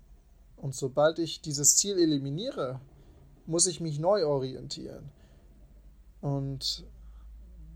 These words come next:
das Ziel zu erreichen ist ein unglaublich schöner Moment, aber gleichzeitig ist es so, dass ich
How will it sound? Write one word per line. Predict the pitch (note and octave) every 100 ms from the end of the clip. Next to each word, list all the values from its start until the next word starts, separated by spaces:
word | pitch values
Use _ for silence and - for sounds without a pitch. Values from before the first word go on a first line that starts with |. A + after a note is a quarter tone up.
| - - - - - -
das | E3+ -
Ziel | A#3+
zu | A#3 F#3
erreichen | E3+ F3 G3+ G3
ist | D#3+ D#3
ein | E3
unglaublich | F#3 G#3 F#3+ F3+ D#3
schöner | F#3+ F3 D#3+
Moment, | D#3+ E3+ D#3+ C#3+ -
aber | A2+ A2 - - - - - - - -
gleichzeitig | D#3+ E3 - D#3+ D3
ist | E3
es | - -
so, | E3
dass | D3+ D3
ich | D3+ C#3+